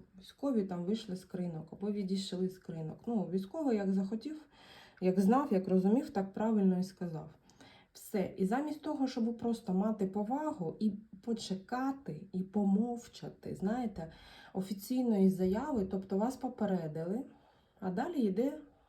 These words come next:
тлумачення. Ну, тобто, сп-, щось скривати нема сенсу, да? Ну, не коментуйте. Ну, н-, і, і почали розтягати.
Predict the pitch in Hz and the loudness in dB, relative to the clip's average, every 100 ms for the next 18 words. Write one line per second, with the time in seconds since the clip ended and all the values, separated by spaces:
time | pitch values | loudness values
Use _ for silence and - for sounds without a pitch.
0 | _ _ - 247 247 175 156 - 185 180 | _ _ -10 -2 0 0 -4 -10 -10 -10
1 | - - - - - _ - 262 254 214 | -12 -20 -20 -20 -20 _ -4 -2 0 -4
2 | - 196 190 - 190 240 233 - - 240 | -2 0 0 -4 -6 -4 -4 -6 -6 -4
3 | 262 320 311 226 196 180 180 196 202 202 | -2 -4 -4 -2 0 0 0 0 0 -4
4 | - 160 151 156 - 175 247 269 - _ | -4 -6 -8 -10 -10 -6 -4 -4 -10 _
5 | _ _ _ _ - - - - 285 285 | _ _ _ _ -20 -20 -16 -4 -2 0
6 | 277 269 262 233 214 170 151 - - 190 | 4 6 6 4 0 0 -2 -8 -2 2
7 | 226 190 208 - 208 190 196 196 220 262 | 4 2 -4 -4 -4 -2 -2 -2 0 0
8 | 277 226 214 - 165 160 151 | 2 2 0 -2 -2 -4 -8